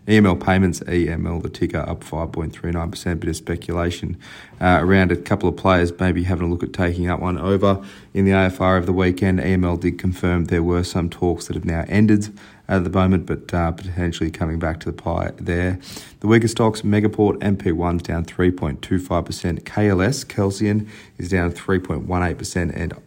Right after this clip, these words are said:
um, I F L is down at two point six two percent. Kick things off with Suncorp and A N Z. So Suncorp's obviously up a bit over six percent at the moment. A N Z, uh,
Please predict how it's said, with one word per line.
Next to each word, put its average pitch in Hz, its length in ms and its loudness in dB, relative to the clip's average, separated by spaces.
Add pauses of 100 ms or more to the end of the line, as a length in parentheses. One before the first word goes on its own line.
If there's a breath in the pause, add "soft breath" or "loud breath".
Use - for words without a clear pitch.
(100)
um, 87 480 -8 (100)
I 92 220 0
F 85 180 -4
L 82 280 0
is 85 160 -10
down 82 260 -4
at - 140 -14
two - 180 -6
point 80 340 -6
six - 300 -6
two - 220 0
percent. - 400 -2 (440 loud breath)
Kick 127 200 2
things 104 180 4
off 98 180 6
with 82 100 0
Suncorp 98 560 2
and 90 180 2
A - 100 0
N 90 200 4
Z. 87 320 2
So - 160 -4
Suncorp's 92 540 0
obviously 87 300 -2
up 76 80 -2
a - 100 -18
bit - 120 -4
over 85 160 0
six - 280 -6
percent - 280 -4
at 73 60 -2
the 73 60 -2
moment. 92 420 4 (380 loud breath)
A 98 60 0
N 101 240 6
Z, 95 280 6
uh, 87 460 -2